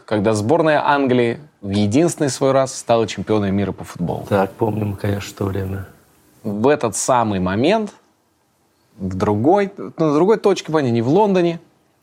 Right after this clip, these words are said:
Speaker 1: а в Соединённых Штатах, происходит беспредел. Белые полицейские жестоко обращаются с чернокожими, при задержании максимально жестоки,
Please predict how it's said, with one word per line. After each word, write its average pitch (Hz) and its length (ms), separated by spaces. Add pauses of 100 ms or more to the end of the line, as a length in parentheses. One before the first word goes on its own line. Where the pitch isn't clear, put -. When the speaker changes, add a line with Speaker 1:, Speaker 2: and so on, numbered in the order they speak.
(120)
Speaker 1:
а 101 120
в - 60
Соединённых 120 460
Штатах, - 440 (1000)
происходит 143 720
беспредел. 92 680 (1600)
Белые 90 380
полицейские 113 920
жестоко 104 400
обращаются 87 480
с - 40
чернокожими, 104 760 (960)
при 120 120
задержании 110 960 (520)
максимально 107 540
жестоки, 127 600